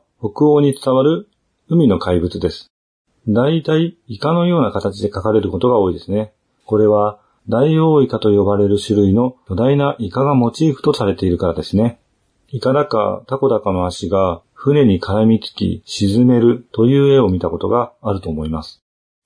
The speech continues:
定義が海の怪物ですから、どんな形でも良いとは思います。日本でも、海坊主とか、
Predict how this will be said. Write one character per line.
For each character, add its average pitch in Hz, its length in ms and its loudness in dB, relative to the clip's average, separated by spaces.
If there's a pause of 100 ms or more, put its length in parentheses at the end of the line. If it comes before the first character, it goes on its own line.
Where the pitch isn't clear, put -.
定 190 240 2
義 101 160 0
が 95 340 0
海 165 200 2
の 110 140 0
怪 101 240 0
物 101 240 -4
で 101 80 2
す - 80 -8
か 87 140 -4
ら、 80 200 -4 (240)
ど 175 140 2
ん 175 80 4
な 123 80 0
形 98 340 -6
で 101 80 0
も 87 140 -2
良 127 160 2
い - 20 -6
と 90 120 -4
は 80 80 0
思 78 180 -4
い 82 40 -2
ま 80 140 -6
す。 - 180 -20 (640)
日 101 180 -2
本 123 140 0
で 98 80 0
も、 104 300 -2 (340)
海 120 240 4
坊 127 220 2
主 82 60 -16
と - 120 -12
か、 - 240 -12